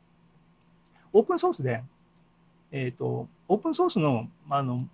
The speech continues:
もののやり方をソフトウェアの上で実現したっていうイベントがあったんだけども、で、それを、とかは僕とかは、まあ、リアルタイムっていうかな、あの、共-、共感してたんだけど、あれなんだよと、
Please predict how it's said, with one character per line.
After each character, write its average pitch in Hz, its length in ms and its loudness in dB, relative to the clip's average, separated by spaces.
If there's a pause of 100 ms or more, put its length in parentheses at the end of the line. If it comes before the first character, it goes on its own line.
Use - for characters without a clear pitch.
(120)
も 156 160 0
の 151 140 6
の 147 100 4
や 139 100 2
り 131 100 0
方 139 220 2
を 233 100 4
ソ - 140 -6
フ - 80 -8
ト 175 80 0
ウ - 40 4
ェ 156 260 6
ア - 20 2
の 143 160 -4
上 139 160 0
で 127 200 -4 (160)
実 127 240 -8
現 139 160 0
し - 40 -10
た 208 100 6
っ 214 80 4 (400)
て 156 60 0
い 135 300 2
う 123 80 -2 (320)
イ 170 100 4
ベ 208 120 6
ン 214 80 4
ト 208 100 0
が 202 100 6
あ 214 40 6
っ 214 120 -8
た 127 80 -2
ん 117 80 -6
だ 113 80 -14
け 113 120 -18
ど 113 80 -8
も、 120 300 -4 (280)
で、 147 100 -2
そ 160 140 -4
れ 180 100 2
を、 170 320 -2
と 185 80 -10
か 151 80 2
は 123 80 2
僕 120 240 -6
と 180 120 -4
か 151 100 4
は、 117 260 0 (580)
ま 165 120 6
あ、 - 20 2
リ 135 140 4
ア 139 60 6
ル 143 100 2
タ 143 120 2
イ 120 60 2
ム 113 60 0
っ - 40 -4
て - 80 -20
い - 20 -20
う - 40 -16
か - 60 -8
な、 190 240 -6
あ 143 120 -4
の、 123 140 -2
共-、 151 400 4
共 165 180 4
感 151 180 0
し 143 60 -8
て 156 100 -10
た 135 80 -4
ん 117 60 -2
だ 120 60 -4
け 123 60 -4
ど、 117 180 -6
あ 165 200 4
れ 311 120 2
な 370 160 6
ん 269 100 4
だ 135 120 6
よ 113 120 0
と、 - 180 -20